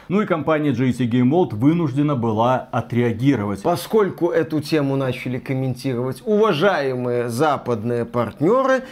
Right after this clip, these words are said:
Speaker 2: компания J C Game World была вынуждена высказаться насчёт данного слуха.
Speaker 1: Итак, сентябрь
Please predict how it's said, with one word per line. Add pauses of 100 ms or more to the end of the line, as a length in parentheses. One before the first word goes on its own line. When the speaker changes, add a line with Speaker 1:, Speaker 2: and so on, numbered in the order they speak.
(140)
Speaker 2:
компания
J
C
Game
World
была
вынуждена
высказаться
насчёт
данного
слуха.
Speaker 1:
Итак, (180)
сентябрь